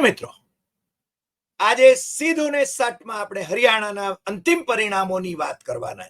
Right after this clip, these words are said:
છીએ. ચૂંટણી પંચે પરિણામોની જાહેરાત કરી દીધી છે અને ભારતીય જનતા પાર્ટીનો અભૂતપૂર્વ વિજય એ સામે આવ્યો છે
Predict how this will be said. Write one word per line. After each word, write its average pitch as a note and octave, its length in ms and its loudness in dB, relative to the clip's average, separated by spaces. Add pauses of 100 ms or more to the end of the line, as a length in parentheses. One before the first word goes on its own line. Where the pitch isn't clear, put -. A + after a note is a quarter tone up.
છીએ. - 180 -20 (2250)
ચૂંટણી G#3+ 440 0
પંચે D#3 380 -2 (1120)
પરિણામોની A#3 640 6 (100)
જાહેરાત F#3 480 6
કરી B3 260 4
દીધી - 340 -10
છે - 100 -20 (960)
અને G3+ 200 0
ભારતીય C#4+ 580 10
જનતા C4 420 8
પાર્ટીનો F#3+ 560 -2 (1000)
અભૂતપૂર્વ D4 680 6 (120)
વિજય F3 280 2 (1700)
એ A3 120 2 (140)
સામે G#3+ 320 2
આવ્યો D3 420 -2
છે F3+ 160 -6